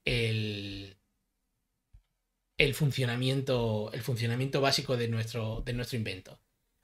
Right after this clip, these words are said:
Ahora lo que quedaría es ponerlo bonito. Que no saliesen los colores rojos estos, que saliesen los iconos, que estuviesen en su sitio, cuando tenemos que ocultar una cosa y cuando tenemos que ocultar otra.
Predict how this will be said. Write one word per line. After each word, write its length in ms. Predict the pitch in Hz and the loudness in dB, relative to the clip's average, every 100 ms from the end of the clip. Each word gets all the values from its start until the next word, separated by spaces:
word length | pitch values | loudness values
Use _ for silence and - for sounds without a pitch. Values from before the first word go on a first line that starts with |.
| - | 0
Ahora 140 | 131 | 4
lo 100 | 156 | 4
que 120 | 151 | 4
quedaría 380 | 160 147 151 151 | 4 4 4 2
es 80 | 180 | 2
ponerlo 320 | - 139 143 | 2 2 4
bonito. 440 | 135 110 110 - - _ _ _ _ _ | 2 0 -4 -8 -16 _ _ _ _ _
Que 140 | - 107 | -6 -2
no 120 | 110 | -2
saliesen 400 | 131 123 113 139 | 0 0 0 0
los 100 | 151 | 2
colores 300 | 180 117 131 | 2 2 2
rojos 280 | 131 - 113 | 0 0 0
estos, 280 | 110 - 101 | -2 -4 -10
que 80 | - | -10
saliesen 400 | 107 110 131 131 | -8 -6 -2 0
los 140 | 143 | 0
iconos, 480 | 139 123 110 107 110 | -2 -4 -4 -4 -8
que 80 | - | -12
estuviesen 420 | - 104 101 123 | -8 -6 -4 -4
en 80 | 127 | -2
su 120 | 180 | -2
sitio, 460 | - 120 113 107 101 | 0 -2 -2 -6 -4
cuando 200 | 117 123 | -6 -4
tenemos 260 | 135 143 | -4 -2
que 60 | 147 | -2
ocultar 280 | 131 131 135 | -2 -2 -2
una 160 | 127 123 | -2 -2
cosa 160 | - | -2
y 20 | |
cuando 200 | - 131 | 0 0
tenemos 260 | 123 127 131 | 0 -4 -4
que 60 | 127 | -2
ocultar 340 | 135 135 117 | -4 -2 -2
otra. 360 | 113 113 95 | -2 -4 -10